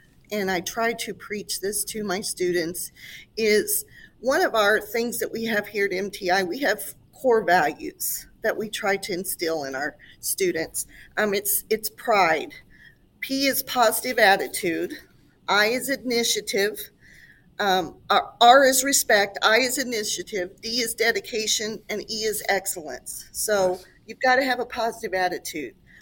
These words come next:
Speaker 1: Leave your attitude at the door when you come to the office, and you can pick it up on the way out.
Speaker 2: <laughs>
Speaker 1: Show respect for everybody in your office.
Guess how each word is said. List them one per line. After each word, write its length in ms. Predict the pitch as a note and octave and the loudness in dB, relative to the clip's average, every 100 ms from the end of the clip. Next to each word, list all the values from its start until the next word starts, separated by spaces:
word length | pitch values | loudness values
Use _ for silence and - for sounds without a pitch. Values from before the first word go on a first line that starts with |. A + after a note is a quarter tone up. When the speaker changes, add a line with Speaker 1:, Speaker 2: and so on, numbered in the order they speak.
| - | -14
Speaker 1:
Leave 220 | G3 A3+ | -10 -6
your 160 | C4+ C4 | 2 6
attitude 520 | B3 C4 D#4+ C#4+ C4 | 6 4 -2 -4 0
at 160 | C4+ - | -2 -2
the 80 | F4+ | -2
door 520 | D4+ A3 G3+ D4 - | 2 2 2 -2 -8
when 160 | - A3 | -10 -8
you 80 | G3+ | -8
come 240 | - G#3 | -6 -6
to 120 | G#3 - | -8 -8
the 160 | A#3+ | -2
office, 420 | D#4+ G#3 - D#4+ A#3+ | -2 -2 -6 -10 -8
and 100 | A#3+ | -10
you 100 | B3 | -10
can 160 | B3+ | -8
pick 220 | - - | -6 -4
it 100 | A3 | -2
up 180 | G#3 - | -4 -4
on 140 | F#3+ A#3 | -6 -6
the 60 | |
way 280 | G3 F3 B3+ | -4 -4 -4
out. 380 | B3+ A#3 D#4 F#4 _ - - - - | -2 -2 -2 -8 _ -20 -20 -20 -18
Speaker 2:
<laughs> 280 | - - _ _ _ _ _ - | -18 -18 _ _ _ _ _ -6
Speaker 1:
Show 300 | - C#4 C4 | 0 4 4
respect 640 | C4 C4 - B3 G#3 - | 4 -2 0 4 2 0
for 160 | F#3+ - | -8 -2
everybody 600 | G3+ F#3 F3+ A#2 C3+ C#3 | -2 -2 -6 -6 -6 -8
in 100 | D3+ | -10
your 160 | B2 B2 | -12 -14
office. 580 | B2+ - - - - | -14 -16 -14 -10 -10